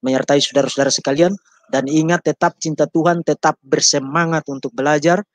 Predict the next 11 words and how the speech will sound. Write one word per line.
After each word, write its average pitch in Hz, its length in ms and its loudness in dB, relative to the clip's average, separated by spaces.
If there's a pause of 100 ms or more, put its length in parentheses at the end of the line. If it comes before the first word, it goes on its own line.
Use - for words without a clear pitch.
(220)
sebab 139 320 -2
hari-hari 170 880 0
ini 117 240 -10 (240)
dengan 139 240 -6
adanya 165 400 0
kemudahan 147 560 -2
teknologi 143 560 -2
ini, 123 160 -8 (560)
kita 160 320 0
sedang 160 400 0
menghadapi 143 560 -4